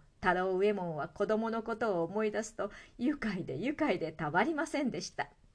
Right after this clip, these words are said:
「早く仕事を終えて、子供の顔を見たいもんだ」と、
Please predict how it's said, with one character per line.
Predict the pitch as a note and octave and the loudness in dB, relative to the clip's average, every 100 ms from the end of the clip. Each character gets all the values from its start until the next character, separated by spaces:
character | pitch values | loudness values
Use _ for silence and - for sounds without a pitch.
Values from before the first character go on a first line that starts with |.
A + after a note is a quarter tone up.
| _ - - - - - - - - | _ -20 -20 -20 -20 -20 -20 -20 -12
「早 | - F3+ E3+ D3 | 0 2 2 0
く | D3+ E3+ | -2 -4
仕 | E3 G#3 | 2 6
事 | G#3+ G#3+ A3+ A3+ | 8 8 6 2
を | A3+ | 4
終 | A#3+ | 4
え | B3 | 4
て、 | B3+ B3 B3+ - _ | 6 4 2 -10 _
子 | A#3+ F#3+ | 2 4
供 | F#3 F3+ F3 | 4 0 -4
の | G3 | -4
顔 | G#3+ G3+ G#3+ | -2 0 0
を | A3+ | -2
見 | A3 A#3 | -4 -2
た | C4+ C4+ | 2 4
い | B3 | 4
も | D4 F4+ | 2 2
ん | E4 | 4
だ」 | B3+ A#3 A3 - _ _ - | 2 0 -2 -6 _ _ -12
と、 | D3 | -12